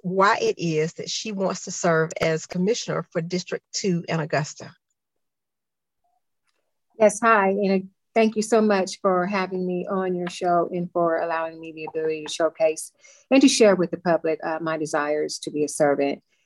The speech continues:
Speaker 2: One of the reasons that, one of the main reasons that I have decided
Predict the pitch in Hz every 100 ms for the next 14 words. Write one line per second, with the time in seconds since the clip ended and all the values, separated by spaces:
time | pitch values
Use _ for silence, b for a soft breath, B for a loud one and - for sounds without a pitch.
0 | _ - 214 359 370 220 170 170 175 165
1 | 165 170 156 165 190 185 165 175 175 170
2 | 165 165 160 160 160 160 156 - - 160
3 | 151 156 156